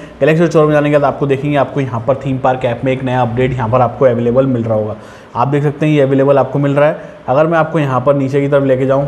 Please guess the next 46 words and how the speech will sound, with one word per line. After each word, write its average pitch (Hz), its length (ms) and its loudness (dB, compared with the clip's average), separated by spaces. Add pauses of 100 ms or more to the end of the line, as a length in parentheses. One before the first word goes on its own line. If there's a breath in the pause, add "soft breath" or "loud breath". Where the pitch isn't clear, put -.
(140)
अगर 131 160 2
मैं 147 140 2
आपको 143 220 0
यहाँ 139 160 2
पर 139 140 0
नीचे 135 240 -2
की 139 80 -2
तरफ 139 220 -2
लेके 135 220 -2
जाऊँ, 135 240 0 (320)
तो 127 60 2
आप 135 120 2
देखेंगे 143 420 -2
इस 143 220 -2
update 135 260 0
को - 80 0
रोल 123 140 2
आउट 135 220 2
किया 143 120 2
गया, 139 180 2
दो 139 300 2
मई 135 260 0
को 143 200 2
roll 127 160 2
out 143 200 2
किया 139 120 2
गया, 135 140 0
जिसका 135 280 -2
update 135 320 0
version 135 280 2
number 139 320 2
है 151 160 0 (400 loud breath)
वन 143 140 0
वन 147 200 0
पॉइंट 139 320 -2
ज़ीरो 135 280 0
ज़ीरो 139 260 2
पॉइंट 127 360 -2
नाइन, 156 360 0 (280 loud breath)
जिसका 143 280 0
size 151 360 0
है 151 100 2
फ़ोर्टीन 143 460 -2
पॉइंट 139 200 0
सेवेंटी 127 280 -4
नाइन 127 260 -2